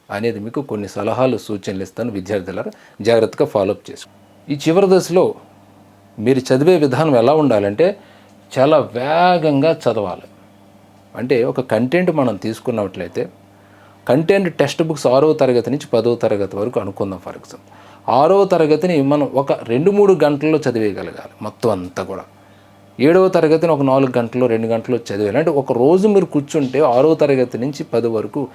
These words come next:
చదివేయగలగాలి. ఇంకా చెప్పాలంటే ఒక రోజు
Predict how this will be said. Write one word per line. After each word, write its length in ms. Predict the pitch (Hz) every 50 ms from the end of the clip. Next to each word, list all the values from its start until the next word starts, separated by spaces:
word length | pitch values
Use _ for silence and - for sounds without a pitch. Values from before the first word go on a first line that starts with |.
| - - - - 139
చదివేయగలగాలి. 600 | 143 156 147 135 117 107 98 92 - - - - - _ _ _ _ - - - _ _ _ - - - - - _ _ _ _ _ _ - 120
ఇంకా 180 | 135 143 208
చెప్పాలంటే 560 | 202 185 190 170 160 - 160 151 156 165 170
ఒక 300 | 175 - 135 131 123 -
రోజు 480 | 139 135 147 165 180 180 175 196 165 -